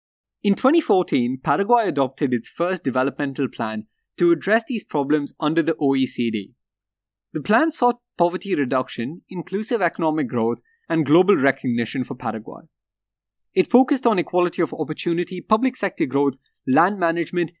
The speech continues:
and environmental sustainability in a move to reform Paraguay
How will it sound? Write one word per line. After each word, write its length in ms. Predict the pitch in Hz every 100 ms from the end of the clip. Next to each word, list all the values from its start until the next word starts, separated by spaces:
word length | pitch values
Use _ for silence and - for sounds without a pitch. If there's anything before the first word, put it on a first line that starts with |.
| _
and 160 | - 170
environmental 640 | 160 135 147 196 202 202
sustainability 1000 | 190 151 - 143 143 123 123 117 110 110 -
in 120 | 165
a 60 | 151
move 320 | 147 214 220
to 120 | 185
reform 460 | 139 - 139 147 143
Paraguay 580 | 131 123 120 127 123